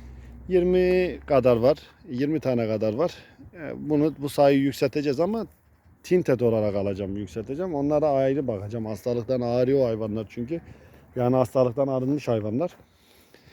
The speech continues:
Bunlar böyle olacak. Onlar biraz daha gözetimimiz altında olacak. Onlar ticari amaçlı olduğu için. Bunları kendimize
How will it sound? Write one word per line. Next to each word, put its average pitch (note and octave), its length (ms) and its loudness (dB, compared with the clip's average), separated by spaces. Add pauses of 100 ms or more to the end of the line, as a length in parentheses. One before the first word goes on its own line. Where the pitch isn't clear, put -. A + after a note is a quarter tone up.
(1400)
Bunlar C3+ 420 4
böyle B2 260 6
olacak. G#2+ 340 0
Onlar C3 320 2
biraz B2 280 2
daha C3 160 4
gözetimimiz A#2 640 0
altında A2 360 -2
olacak. A2 340 0 (580)
Onlar G2+ 560 -2
ticari A#2+ 460 2
amaçlı G#2+ 380 -2
olduğu F#2+ 160 -8
için. C3+ 260 -10 (720)
Bunları C#3+ 300 4
kendimize C#3+ 680 4